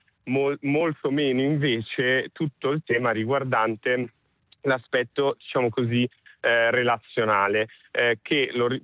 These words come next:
lo ricordo, insomma, è un aspetto invece centrale. La polizia penitenziaria è un corpo smilitarizzato e ha proprio nel suo D N A, eh, l'obiettivo non solo di,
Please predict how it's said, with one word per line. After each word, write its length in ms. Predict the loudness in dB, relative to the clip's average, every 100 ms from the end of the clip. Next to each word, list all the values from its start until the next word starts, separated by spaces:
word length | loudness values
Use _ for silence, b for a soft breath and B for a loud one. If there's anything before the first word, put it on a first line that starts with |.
| -8
lo 160 | -4 -2
ricordo, 500 | -2 -2 -2 0 -2
insomma, 680 | -2 -2 -2 2 2 2
è 80 | 2
un 100 | 0
aspetto 340 | -4 -6 -4 -2
invece 280 | -4 -6 -8
centrale. 540 | -4 -4 -2 0 2
La 100 | 0
polizia 320 | -2 -4 -2
penitenziaria 800 | -2 -2 -2 -4 -2 -2 0 0
è 40 |
un 80 | 0
corpo 360 | -2 -4 -2 -6
smilitarizzato 1120 | -2 -4 -2 -4 -2 -2 0 0 0 -2 -2 _ _ _
e 120 | -2 0
ha 140 | 0
proprio 360 | -2 -4 0 -2
nel 120 | -2
suo 500 | -4 0 2 0 -2
D 380 | -4 -2 0 0
N 260 | 2 2 2
A, 240 | 2 2 0 _ B B
eh, 340 | 0 2 2
l'obiettivo 1080 | 0 -2 -2 -2 -2 _ -4 -2 0 0 0
non 220 | -2 -2
solo 340 | -2 -2 0 -2
di, 340 | -2 0